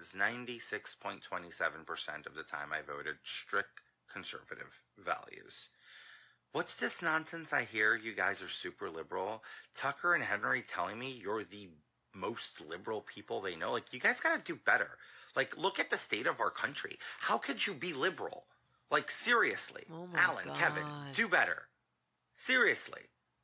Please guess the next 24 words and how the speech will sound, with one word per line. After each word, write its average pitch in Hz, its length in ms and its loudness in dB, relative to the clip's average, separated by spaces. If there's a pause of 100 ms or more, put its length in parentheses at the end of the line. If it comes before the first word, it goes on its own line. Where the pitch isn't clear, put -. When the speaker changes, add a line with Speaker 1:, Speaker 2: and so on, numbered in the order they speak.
Speaker 1:
I 170 100 6
have 220 260 2
faith - 360 -2
in 92 120 -8
you. 76 140 -10 (320)
You 147 220 -6
can 185 240 -8
do 143 140 -6
better. 110 320 -12 (1040)
All - 100 6
right? 185 280 6 (340)
Speaker 2:
Is 190 60 -14
that 208 120 -4
supposed - 220 0
Speaker 1:
All 196 80 6
Speaker 2:
to 185 40 2
Speaker 1:
the 214 60 6
Speaker 2:
be 208 60 4
Speaker 1:
best. 156 520 4 (520)
And 127 100 2
try 147 140 8
to 165 60 8
Speaker 2:
clever? 226 220 6
Speaker 1:
stop 170 300 2